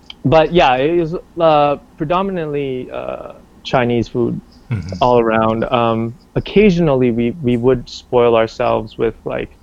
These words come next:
Speaker 1: uh, Canadian or American food, uh, but that was, that was very, very, uh, little. And, like, it was, and, and I was a, uh, also, like, a weird kid. Like,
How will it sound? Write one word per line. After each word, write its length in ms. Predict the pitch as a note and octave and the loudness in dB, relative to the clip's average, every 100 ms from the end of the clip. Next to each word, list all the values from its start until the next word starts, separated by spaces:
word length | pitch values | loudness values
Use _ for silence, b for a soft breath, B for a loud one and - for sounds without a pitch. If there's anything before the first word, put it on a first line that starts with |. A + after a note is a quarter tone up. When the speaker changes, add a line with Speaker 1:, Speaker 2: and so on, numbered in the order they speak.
| - | 0
Speaker 1:
uh, 320 | C3 B2+ - - - - | 0 0 -4 -8 -14 -10
Canadian 540 | B2+ A#2+ A#2+ A#2+ A#2 | -2 0 2 2 2
or 200 | A2+ A2 | 2 2
American 840 | - A2+ A#2 A2+ - A#2 A2 A2 | 0 0 0 0 -2 -4 -2 -4
food, 480 | - C3 A#2 A2+ A2+ - b b _ | -2 2 4 4 0 -8 b b _
uh, 360 | C3+ B2 B2+ C3 | -2 0 2 0
but 360 | C#3+ B2+ A#2+ - _ C3+ | -2 -2 -2 -4 _ -6
that 260 | B2 C3 | 0 0
was, 380 | C3+ B2 - - | 2 -2 -4 -8
that 180 | C3+ B2 | -6 -4
was 140 | B2 | -4
very, 400 | G#2+ A2+ A2+ A2+ | -4 0 0 0
very, 580 | A2 A2 A2 B2 B2+ - - _ | 0 0 -2 -2 -4 -6 -10 _
uh, 220 | C#3 B2+ C3+ | -8 -8 -4
little. 340 | C3 - - _ | -4 -4 -6 _
And, 220 | C3+ C#3 | -2 2
like, 240 | C#3 C3+ - | 2 0 0
it 100 | D#3 | 2
was, 280 | D#3+ C#3+ - - | 4 2 -4 -4
and, 180 | D3+ C#3+ | -2 0
and 160 | D#3 | 0
I 80 | E3 | 2
was 160 | F#3 F#3+ | 2 2
a, 60 | |
uh, 340 | E3+ - D3+ D3 C#3+ | 2 0 0 0 0
also, 220 | C#3 D3+ | 0 0
like, 180 | C#3+ C3+ | 2 2
a 40 | |
weird 280 | B2 C3 B2 | 2 2 2
kid. 300 | - B2+ B2 | -2 -2 0
Like, 180 | B2 | -2